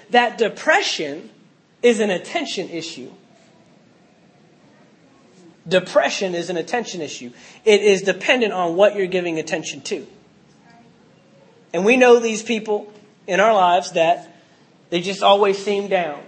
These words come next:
They just always seem depressed. They always seem like, you know, nothing goes,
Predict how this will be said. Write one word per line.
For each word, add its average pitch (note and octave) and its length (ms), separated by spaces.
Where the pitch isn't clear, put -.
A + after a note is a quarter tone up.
They D#3+ 80
just D#3+ 100
always F3+ 400
seem F#3+ 140
depressed. E3 480
They C#3+ 80
always E3 280
seem F3+ 220
like, E3+ 220
you E3 80
know, D3+ 100
nothing F3+ 380
goes, F3 360